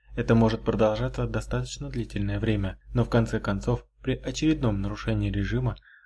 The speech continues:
возвращение к нормальному режиму не возвращает нормальный сон. Возникает стойкая бессонница. Конечно, она появилась не в результате этого последнего нарушения,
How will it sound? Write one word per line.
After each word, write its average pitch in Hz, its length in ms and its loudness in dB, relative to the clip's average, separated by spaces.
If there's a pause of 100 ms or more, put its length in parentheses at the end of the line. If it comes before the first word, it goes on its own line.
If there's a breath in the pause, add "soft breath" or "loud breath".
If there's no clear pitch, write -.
возвращение 123 640 2
к - 80 -8
нормальному 104 580 0
режиму 113 560 0 (160)
не 143 100 -2
возвращает 151 600 -4
нормальный 143 400 -4
сон. 104 280 -2 (600 soft breath)
Возникает 120 600 6
стойкая 147 500 -4
бессонница. 110 760 -4 (320)
Конечно, 104 600 -2 (120)
она 113 300 -2
появилась 120 560 0
не 127 140 0
в 123 40 2
результате 127 540 0
этого 135 220 -2
последнего 135 500 -2
нарушения, 131 640 -2